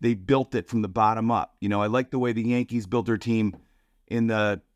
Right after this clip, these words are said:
nineties when they did it a different way 'cause Buck Showalter set it up instead of George Steinbrenner, you know? So, um, so I miss that, and I like the inside game,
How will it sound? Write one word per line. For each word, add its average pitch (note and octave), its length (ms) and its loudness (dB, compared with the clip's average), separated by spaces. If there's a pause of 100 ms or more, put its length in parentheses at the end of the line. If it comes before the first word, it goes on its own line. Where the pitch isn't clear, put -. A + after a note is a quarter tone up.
(500)
nineties B2 840 0 (520)
when A#2+ 140 2
they A#2 120 2 (140)
did C3 160 2
it A2+ 120 -2
a A2+ 60 0
different G#2+ 380 0
way B2 240 2
'cause F#2+ 180 -8
Buck A2+ 220 2
Showalter A#2 640 0
set F#2 240 0
it F2 80 0
up F#2+ 200 0
instead F#2 320 -2
of E2+ 180 -6
George G2+ 280 -2
Steinbrenner, G2+ 520 -2 (320)
you A2 100 -4
know? G#2+ 280 2 (440)
So, A#2+ 340 2
um, A2+ 440 0 (920)
so B2 500 0 (360)
I D#3 180 4
miss D3+ 380 0
that, C3+ 480 0 (380)
and C3 140 0
I D#3 160 4
like D3+ 340 0
the C#3 200 2
inside C3 520 2
game, B2 480 0